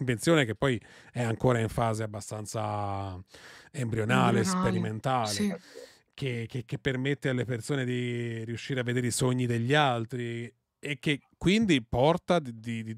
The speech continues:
Speaker 1: di conseguenza mille domande a livello etico, a livello morale, perché
Speaker 2: Mamma mia.
Speaker 1: per quanto chi è che non abbia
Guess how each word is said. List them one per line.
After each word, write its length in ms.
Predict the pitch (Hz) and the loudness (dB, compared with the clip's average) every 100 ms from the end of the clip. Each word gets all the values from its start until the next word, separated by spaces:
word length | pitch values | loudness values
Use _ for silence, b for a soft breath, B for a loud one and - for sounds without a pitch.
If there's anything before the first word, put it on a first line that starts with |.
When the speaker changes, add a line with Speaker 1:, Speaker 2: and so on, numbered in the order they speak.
| 117 | -12
Speaker 1:
di 100 | 117 | -14
conseguenza 800 | 117 120 - 113 165 - 131 104 b b b b - | -10 -8 -6 -4 -4 0 -2 -2 b b b b -8
mille 340 | 123 151 147 | -2 2 2
domande 920 | 123 117 127 139 135 120 127 123 123 | 2 0 0 0 0 2 2 2 0
a 40 | 117 | 0
livello 500 | 117 120 120 120 104 | -2 0 0 -2 0
etico, 480 | 131 156 120 113 113 | 4 4 4 -2 -2
a 60 | |
livello 400 | 110 113 113 113 | -2 -2 -2 -2
morale, 640 | 113 104 117 160 127 120 | -2 -2 2 2 2 0
perché 480 | 113 117 110 127 113 B B B B - | 0 -2 -2 0 -2 B B B B 0
Speaker 2:
Mamma 540 | 214 208 226 220 233 | 4 6 6 6 6
mia. 280 | 233 233 226 | 6 4 4
Speaker 1:
per 160 | 202 160 | 4 4
quanto 420 | 196 220 214 175 - _ | 6 4 4 0 -2 _
chi 200 | - 220 | -2 2
è 160 | 180 | 4
che 180 | - 151 | 2 -4
non 160 | 139 139 | -2 0
abbia 640 | 151 139 139 131 131 127 | 0 2 2 4 4 4